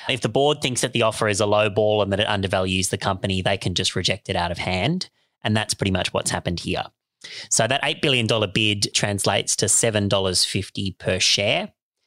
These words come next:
And just to sort of put that in context, A G L was worth seven dollars sixteen, so just a little bit less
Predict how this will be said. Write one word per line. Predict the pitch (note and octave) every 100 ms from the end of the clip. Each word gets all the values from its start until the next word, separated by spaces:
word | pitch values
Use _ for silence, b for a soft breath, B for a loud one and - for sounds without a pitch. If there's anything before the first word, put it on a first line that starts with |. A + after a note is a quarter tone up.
| _ _ _
And | B2 G#2+
just | G#2 A#2 -
to | G#2
sort | - F#2+
of | F#2
put | A#2 -
that | G2
in | F#2
context, | - D3 D#3 - G2+ - - -
A | A#2
G | G#2 G#2+
L | G2 G2+
was | F#2+ F#2 -
worth | F#2+ F#2 - _ -
seven | - A2 F#2+
dollars | F#2+ F#2+ F#2
sixteen, | - A2+ - A#2 B2 G#3 G#3
so | G#2+
just | G#2 G#2+
a | F#2+
little | G#2
bit | A#2 A#2+
less | A2+ E3+ - -